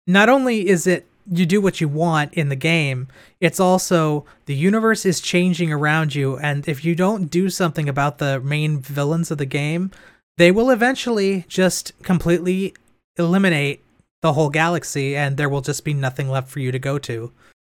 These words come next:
Like, you go to a place to do a quest, and you just find a bunch of broken planets and dead rocks because the, the enemy, which are called the, the Dominators here,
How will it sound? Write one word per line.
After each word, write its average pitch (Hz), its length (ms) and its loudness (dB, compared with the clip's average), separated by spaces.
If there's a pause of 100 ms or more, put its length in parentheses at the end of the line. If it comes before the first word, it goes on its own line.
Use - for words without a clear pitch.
(160)
Like, 160 200 0
you 175 80 0
go 175 160 0
to 170 100 2
a 160 40 2
place 170 260 -2
to 156 60 -10
do 151 140 -2
a 147 60 -4
quest, 165 400 -4
and 151 100 -6
you 143 80 -6
just 139 240 -8
find 143 220 -4
a 135 40 -8
bunch 131 240 -8
of 131 120 -10
broken 127 320 -6
planets 135 480 -6
and 131 120 -6
dead 131 220 -4
rocks 131 400 -4
because 127 520 -6 (100)
the, 139 160 -6 (640)
the 165 220 2
enemy, 156 360 0
which 139 200 -4
are 135 60 -8
called 135 260 -4
the, 127 100 -6 (220)
the 147 100 -2
Dominators 131 720 -4
here, 120 400 -6